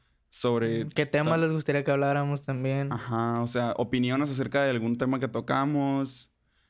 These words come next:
Speaker 1: Me gustaría que a los, a los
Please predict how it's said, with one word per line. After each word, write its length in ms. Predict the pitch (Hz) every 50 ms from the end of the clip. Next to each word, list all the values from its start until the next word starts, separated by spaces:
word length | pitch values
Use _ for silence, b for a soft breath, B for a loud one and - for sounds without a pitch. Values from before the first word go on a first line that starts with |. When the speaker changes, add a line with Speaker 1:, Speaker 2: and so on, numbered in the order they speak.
| _ _ _ _ -
Speaker 1:
Me 120 | 127 127
gustaría 360 | 127 127 120 127 123 131 135
que 500 | 131 165 165 156 143 123 117 113 - - - _ _ _ _ _ _ _ _ _ _ _ _ _ _ -
a 100 | - 127
los, 220 | 127 127 123 123 - - - - - _ _ _ _ _ -
a 120 | - 123
los 540 | 127 123 120 120 120 - - - - - -